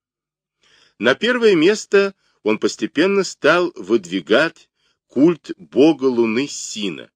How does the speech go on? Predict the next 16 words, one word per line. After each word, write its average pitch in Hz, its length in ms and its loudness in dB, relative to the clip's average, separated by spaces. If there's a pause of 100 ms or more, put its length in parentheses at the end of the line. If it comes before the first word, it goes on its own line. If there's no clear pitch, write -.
(480)
который 101 380 0
в 80 40 -12
действительности 139 800 -10
не 131 220 -2
являлся 123 560 -2
традиционным 117 880 -4
вавилонским 85 760 -6
богом, 175 460 -2 (400)
а 101 140 0
был 170 260 4
по 139 140 -4
своей 147 300 -2
символике 131 760 -2
и 123 80 -4
формам 120 580 -2 (380)
поклонения 110 840 -2